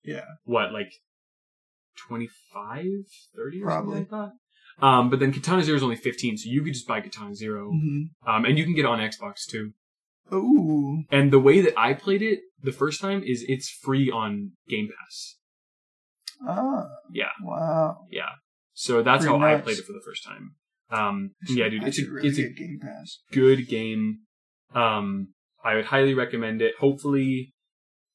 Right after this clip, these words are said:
Speaker 2: um, if you really wanted to play it, you're not listening to this part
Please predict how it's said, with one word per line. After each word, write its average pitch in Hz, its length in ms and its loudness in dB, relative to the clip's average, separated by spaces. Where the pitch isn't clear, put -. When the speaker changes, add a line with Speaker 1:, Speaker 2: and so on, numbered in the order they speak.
Speaker 2:
um, 104 680 2
if 120 300 -2
you 117 320 -2
really 127 260 2
wanted 120 260 0
to 139 60 -6
play 123 240 0
it, - 60 0
you're 107 120 -6
not 110 220 0
listening 131 360 -4
to 135 100 -14
this 135 220 -4
part 135 280 4